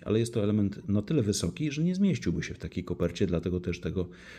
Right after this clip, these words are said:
tej funkcjonalności tutaj nie ma. Chodziło przede wszystkim o to, przynajmniej w wersji pierwotnej, czyli G M W, mm, G A B dwa tysiące sto, e, żeby on był maksymalnie płaski. Tu już tak płaski nie jest, no, ze względu na dość skomplikowaną, e, budowę,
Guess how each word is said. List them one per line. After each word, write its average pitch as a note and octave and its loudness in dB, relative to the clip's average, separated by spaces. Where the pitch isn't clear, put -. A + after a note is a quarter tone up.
tej A#2+ 6
funkcjonalności F2 0
tutaj F#2 0
nie F2+ 4
ma. E2 2
Chodziło F#2+ 0
przede F#2 -4
wszystkim - -6
o G#2 2
to, D#3+ 0
przynajmniej F#2 4
w - -2
wersji F#2+ 4
pierwotnej, F#2 4
czyli E2+ -2
G F2 2
M E2 2
W, - -4
mm, F2+ 0
G F#2 6
A F#2 0
B F#2 4
dwa F2 2
tysiące F2 -4
sto, E2+ -4
e, F#2 2
żeby F#2 2
on F#2 2
był F2+ 2
maksymalnie F2 2
płaski. F2 0
Tu - 0
już B2 4
tak A#2 2
płaski G#2+ 2
nie A2+ 8
jest, F2 6
no, E2+ 2
ze E2+ 4
względu E2+ 4
na E2+ 2
dość E2 0
skomplikowaną, F2 0
e, F2 4
budowę, F2 8